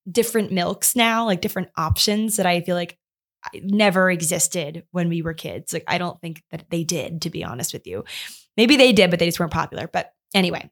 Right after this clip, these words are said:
so during the two decades that Got Milk dominated the public consciousness,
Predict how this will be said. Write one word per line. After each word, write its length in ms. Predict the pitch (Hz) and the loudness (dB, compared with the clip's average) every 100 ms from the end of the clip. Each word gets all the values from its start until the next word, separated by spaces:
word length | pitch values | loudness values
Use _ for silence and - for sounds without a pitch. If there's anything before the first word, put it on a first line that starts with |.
| _ | _
so 360 | - 240 220 196 | 0 6 6 6
during 340 | 208 262 381 | 4 4 4
the 80 | 392 | 2
two 320 | 392 - 269 | 2 2 2
decades 600 | 254 196 185 180 170 170 | 2 2 0 -2 -4 -4
that 180 | 185 175 | -4 2
Got 240 | 180 180 | 2 2
Milk 340 | 180 170 170 165 | 0 -4 -8 -4
dominated 640 | 202 185 190 185 175 180 | 2 4 4 2 0 -4
the 120 | 180 | -6
public 440 | 170 - 170 170 - | -6 -4 -4 -8 -12
consciousness, 920 | - - 170 - - - 160 240 339 | -14 -8 -6 -4 -2 -2 0 0 2